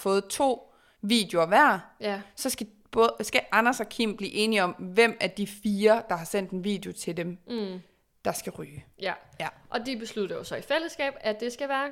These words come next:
Speaker 2: Christian.
Speaker 1: Yes.
Speaker 2: Øh, og så sker der det, at Kim, han får corona, så han skal også isolere sig sammen med Louise, Sissel og Silas.
Speaker 1: Ja.
Speaker 2: Og derfor så skal, øh, Katrine, Anders og Gustav og Sofie så isolere sig sammen. Og så kommer den her kuglekæde,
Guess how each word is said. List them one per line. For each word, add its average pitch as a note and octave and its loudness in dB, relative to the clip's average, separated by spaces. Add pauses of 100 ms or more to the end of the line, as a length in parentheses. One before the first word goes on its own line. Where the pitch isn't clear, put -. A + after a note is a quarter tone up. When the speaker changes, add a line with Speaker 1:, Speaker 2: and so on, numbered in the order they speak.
(120)
Speaker 2:
Christian. D#3 -12 (320)
Speaker 1:
Yes. - -14 (100)
Speaker 2:
Øh, G3 4 (640)
og C4+ 0
så D4+ -6
sker A3+ 0
der F3 -4
det, F3+ -2
at B3+ -4
Kim, F4 -2
han C#4+ 0
får A#3+ -2
corona, C4 0
så A#3 -6
han C4 -2
skal - -4
også D#4 0
isolere G3+ 0
sig F3 -10
sammen F#3 -6
med E3+ -6 (180)
Louise, F#3 -8
Sissel - -12
og F#3 -8
Silas. F#3+ -6
Speaker 1:
Ja. F3 -8 (240)
Speaker 2:
Og G#3+ -4
derfor A3 0
så G#3 -8
skal, D#3+ -4
øh, D3 -8
Katrine, G3 -4
Anders F#3 -4
og F#3 -12
Gustav G3+ -4
og F3+ -6
Sofie B3+ -4
så F#3+ -6
isolere E3+ -8
sig D#3+ -14
sammen. D3+ -10 (800)
Og B3 0
så E4 -2
kommer A#3 2
den F#3 -2
her F#3 -6
kuglekæde, D#4 0